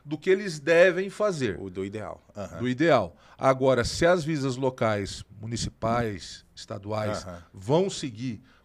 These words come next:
Speaker 1: conforme eles de-, eles, eles estão apresentando essa informação técnica,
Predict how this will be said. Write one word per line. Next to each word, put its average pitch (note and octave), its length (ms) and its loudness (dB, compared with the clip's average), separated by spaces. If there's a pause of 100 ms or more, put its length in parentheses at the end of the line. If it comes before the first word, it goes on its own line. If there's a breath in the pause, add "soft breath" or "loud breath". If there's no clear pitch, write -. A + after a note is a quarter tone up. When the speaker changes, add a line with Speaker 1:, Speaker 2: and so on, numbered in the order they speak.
Speaker 1:
conforme C3 520 -6
eles A#2+ 180 -4
de-, A2+ 220 -8
eles, G#2 420 -10
eles G#2+ 220 -12
estão C3 340 -8
apresentando A#2+ 640 -6
essa - 160 -8
informação A2 540 -10
técnica, C3+ 520 -4